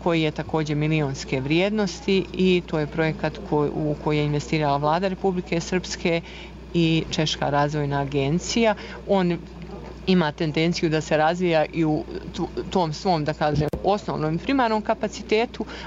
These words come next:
ali tendencija je da to bude jedan pokusni projekat širenja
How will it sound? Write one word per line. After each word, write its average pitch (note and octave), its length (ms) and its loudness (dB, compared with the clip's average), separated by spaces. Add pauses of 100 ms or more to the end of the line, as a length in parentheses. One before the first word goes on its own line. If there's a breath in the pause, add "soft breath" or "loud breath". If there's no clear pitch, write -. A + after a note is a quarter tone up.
ali F#3+ 280 2
tendencija E3+ 560 0
je D#3 60 0
da D3+ 100 0
to D#3+ 220 0
bude D#3 320 2
jedan D#3 260 2 (400 loud breath)
pokusni D#3 440 0
projekat D3 480 0 (180)
širenja D3+ 600 0